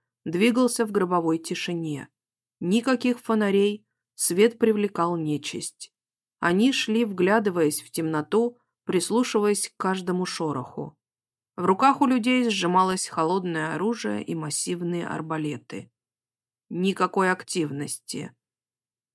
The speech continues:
Пробормотал в трубку полевого телефона Бранденберг, его заместитель, проверяя тяжелый термолокатор на груди. Прибор гудел тихо, питаясь от поясной батареи.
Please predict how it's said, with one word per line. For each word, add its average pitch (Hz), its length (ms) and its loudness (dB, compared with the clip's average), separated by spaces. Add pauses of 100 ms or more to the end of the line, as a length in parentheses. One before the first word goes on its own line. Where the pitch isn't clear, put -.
(260)
Пробормотал 202 760 4
в - 100 -14
трубку 196 440 0
полевого 165 480 -2
телефона 190 680 -2
Бранденберг, 151 1040 -6 (240)
его 165 280 0
заместитель, 185 880 -4 (400)
проверяя 202 560 2
тяжелый 214 560 2
термолокатор 185 1000 -2
на 180 120 -4
груди. 160 560 -6 (720)
Прибор 262 380 6
гудел 254 380 4
тихо, 247 580 -4 (280)
питаясь 254 540 0
от 214 220 -2
поясной 185 480 0
батареи. 175 720 -4